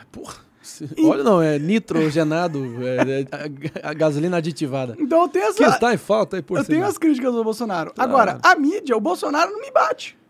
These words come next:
Speaker 2: realmente.
Speaker 1: É aquilo, ele ri
Speaker 2: Quem me
Speaker 1: contigo,
Speaker 2: bate
Speaker 1: pô.
Speaker 2: é a
Speaker 1: K, K, K, K, K, K, K.
Speaker 2: Exato. Então, eu fiz uma... Realmente foi um tom jocoso aquilo. Porque eu sei que a mídia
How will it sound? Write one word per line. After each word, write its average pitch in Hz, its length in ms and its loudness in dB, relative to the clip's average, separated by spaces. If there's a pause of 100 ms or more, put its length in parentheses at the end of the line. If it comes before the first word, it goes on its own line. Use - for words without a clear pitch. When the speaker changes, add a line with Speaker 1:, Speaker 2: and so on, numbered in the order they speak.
Speaker 2:
realmente. 220 500 -2
Speaker 1:
É 254 140 0
aquilo, 349 320 -6
ele 175 140 -2
ri 214 160 -2
Speaker 2:
Quem 302 140 4
me 339 60 4
Speaker 1:
contigo, 294 180 4
Speaker 2:
bate 330 280 2
Speaker 1:
pô. - 80 -2
Speaker 2:
é 339 60 6
a 349 140 6
Speaker 1:
K, 247 160 2
K, 233 160 4
K, - 0 -
K, 226 160 4
K, 226 140 0
K, 214 180 0
K. 349 80 0
Speaker 2:
Exato. 339 400 2
Então, 392 500 -2 (480)
eu 359 260 6
fiz 320 220 2
uma... 269 320 4
Realmente 330 400 -2
foi 262 120 -4
um 233 60 -4
tom 240 200 -4
jocoso 269 640 -2 (100)
aquilo. 170 300 -8 (400)
Porque - 120 -6
eu 302 80 0
sei 320 240 0
que 311 120 -4
a 277 100 2
mídia 254 580 4